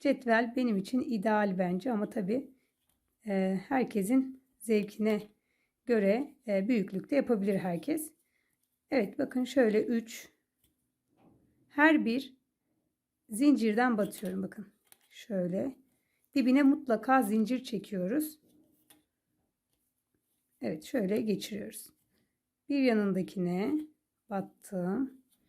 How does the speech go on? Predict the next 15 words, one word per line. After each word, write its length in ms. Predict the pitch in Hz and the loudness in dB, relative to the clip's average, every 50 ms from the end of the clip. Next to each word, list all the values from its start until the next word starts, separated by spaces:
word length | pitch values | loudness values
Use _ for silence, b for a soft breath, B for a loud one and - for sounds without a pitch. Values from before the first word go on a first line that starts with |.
| _ _ _ _ _ _ | _ _ _ _ _ _
Her 300 | _ 320 302 302 269 233 | _ 2 4 4 4 4
bir 60 | 262 | 4
modelimiz 560 | 254 254 247 214 247 226 233 233 226 214 190 | 4 4 2 2 0 0 2 2 2 0 0
için 420 | 202 190 - - 254 262 269 254 220 | -2 -4 -6 -6 -2 -2 0 2 2
beş 240 | 247 254 - - | 2 0 0 -4
tane 600 | - - 208 185 185 180 185 202 226 262 294 262 - _ _ _ _ _ _ _ _ _ _ _ _ _ | -6 -4 -4 -2 0 0 2 2 2 0 0 -2 -6 _ _ _ _ _ _ _ _ _ _ _ _ _
bu 80 | 240 254 | -10 -10
şekilde 480 | - - 220 185 - - 190 208 262 - | -6 -4 -6 -6 -6 -4 0 0 2 2
ip 200 | 247 - - - | 0 -2 -2 -8
uzatıyoruz. 840 | 190 170 - 180 156 - - 196 175 180 196 254 311 330 - - _ _ _ _ _ _ _ _ _ _ _ _ _ _ _ _ _ _ _ _ _ _ _ _ _ | -8 -6 -4 -6 -6 -6 -8 -4 -4 -2 -2 -2 -2 -4 -6 -14 _ _ _ _ _ _ _ _ _ _ _ _ _ _ _ _ _ _ _ _ _ _ _ _ _
Bakın 260 | 220 - - 202 196 | -16 -12 -8 -4 -2
dibinden 580 | 208 202 185 185 175 175 175 185 190 208 226 302 | -2 -2 0 0 0 0 0 0 0 0 -2 -2
uzatıyorum. 1040 | 269 196 180 196 185 175 - - 214 196 185 175 175 175 180 202 233 262 - - - _ _ _ _ _ | -4 -6 -4 -6 -6 -6 -8 -8 -6 -4 -2 -2 0 -2 0 0 -2 -4 -4 -8 -20 _ _ _ _ _
Buraya 520 | 202 185 180 170 170 180 202 247 262 269 - - _ _ _ _ _ _ _ _ _ | -4 -2 0 0 0 -2 -2 -4 -4 -8 -10 -20 _ _ _ _ _ _ _ _ _
takıyorum. 760 | - - - - - 208 185 170 170 175 202 262 302 311 302 | -16 -16 -14 -10 -4 -2 0 0 0 0 0 0 -2 -4 -6